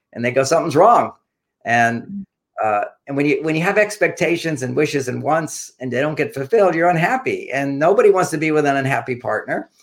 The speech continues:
So divorce is very common because today's people, women and men today, require a different kind of fulfillment in relationships. Uh, connection and passion and empathy, understanding is a, a, a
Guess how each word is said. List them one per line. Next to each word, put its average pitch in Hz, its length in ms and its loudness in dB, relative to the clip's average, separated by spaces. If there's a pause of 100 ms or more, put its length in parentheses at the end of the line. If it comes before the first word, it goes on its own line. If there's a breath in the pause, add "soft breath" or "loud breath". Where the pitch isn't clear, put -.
(260)
So 143 500 0
divorce 120 380 -4
is 139 100 -4
very 156 200 0
common 175 420 -2 (420)
because 156 440 0
today's 156 720 2
people, 131 560 0
women 135 340 -2
and 135 320 -2
men 127 200 -4
today, 113 440 -2
require 117 580 0
a 131 120 0
different 127 300 -6
kind 113 200 -4
of 123 80 -12
fulfillment 127 580 -4
in 123 120 -6
relationships. 135 960 -4
Uh, 110 220 -2
connection 139 580 -4
and 110 280 -10
passion 135 560 -2
and 92 220 -8 (360 soft breath)
empathy, 151 460 2
understanding 139 920 0
is 139 180 -6 (520)
a, 170 120 0 (180)
a, 160 160 -6 (160)
a 165 160 -4